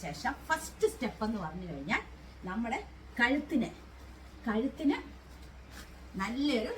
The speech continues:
എക്സർസൈസ് കൊടുക്കുക. അതായത് ഇങ്ങനെ നിന്നുകൊണ്ട് കഴുത്തിനെ വലത്താഴോട്ട് പതുക്കെ,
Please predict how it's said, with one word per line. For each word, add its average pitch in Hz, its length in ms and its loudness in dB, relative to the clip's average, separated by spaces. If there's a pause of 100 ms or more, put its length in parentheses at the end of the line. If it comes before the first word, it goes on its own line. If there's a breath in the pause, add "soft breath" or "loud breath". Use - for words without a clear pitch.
എക്സർസൈസ് 247 640 -2
കൊടുക്കുക. 156 280 -6 (200)
അതായത് 208 320 -2
ഇങ്ങനെ 233 280 4
നിന്നുകൊണ്ട് 202 460 2 (1700)
കഴുത്തിനെ 240 500 2 (800)
വലത്താഴോട്ട് 240 1400 2 (100)
പതുക്കെ, 185 460 0